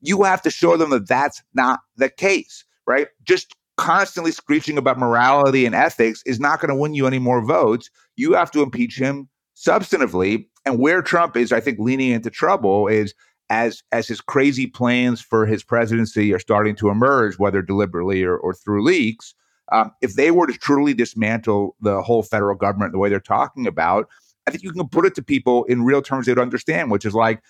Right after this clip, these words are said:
that mandated coffee break that you get every two hours, thanks to the Department of Labor, that's gone. You vote for Trump, you no longer get your coffee break. The food that you can just walk into any store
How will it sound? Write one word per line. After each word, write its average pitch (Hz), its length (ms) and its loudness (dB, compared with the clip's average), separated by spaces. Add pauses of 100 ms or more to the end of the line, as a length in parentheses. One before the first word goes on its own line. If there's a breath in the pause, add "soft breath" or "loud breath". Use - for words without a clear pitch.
(320 soft breath)
that 123 240 2
mandated 139 600 0
coffee 143 340 -2
break 101 320 -4
that 104 120 -10
you 107 120 -6
get 113 100 2
every 117 260 0
two 110 280 2
hours, 117 420 2
thanks 110 220 -4
to 113 60 -4
the 107 40 2
Department 117 340 -2
of 92 60 -8
Labor, 113 440 0 (180)
that's 165 280 2
gone. 147 460 2
You 117 120 0
vote 156 160 4
for 147 100 0
Trump, 156 320 0 (100)
you 120 80 -2
no 127 120 2
longer 127 180 0
get 117 120 0
your 110 80 -2
coffee 95 380 -2
break. - 280 -8 (680)
The 117 100 -2
food 151 360 2
that 127 160 4
you 131 120 2
can 120 140 -2
just 98 120 -6
walk 113 260 2
into 113 160 -2
any 113 160 -2
store 113 600 0